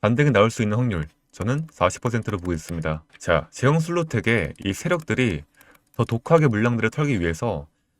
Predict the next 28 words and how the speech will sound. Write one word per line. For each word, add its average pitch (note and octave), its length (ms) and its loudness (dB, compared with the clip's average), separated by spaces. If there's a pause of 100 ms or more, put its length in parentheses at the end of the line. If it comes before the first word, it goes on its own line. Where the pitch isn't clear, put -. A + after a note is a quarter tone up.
내일 C3+ 240 6
장 A#2+ 180 2
초반에 A#2+ 640 0
육천칠백 D3 760 -2
원, F3 200 2 (680)
육천팔백 D3 640 0
원 E2+ 160 -2 (460)
이 A2 60 -6
부근까지 A2 800 -2 (340)
한 F3+ 100 0
번 F#3+ 160 2
더 F3 80 -2
잠깐 F#2+ 540 -2 (340)
눌림이 B2 300 4
발생할 A2+ 280 -2
수가 A2+ 180 -2
있겠는데요. F#2 600 -4 (480)
자, B2+ 140 0
하지만 D#3+ 260 4
우리가 A2+ 240 4
지난주에 A2 640 0 (560)
육천칠백 D#3+ 580 2
원, D#2+ 180 0 (200)
육천팔백 C#3+ 500 2
원 D#2 180 -2 (540)
지지 B2+ 260 0
라인을 A#2 540 4
확인했다시피 B2 920 -2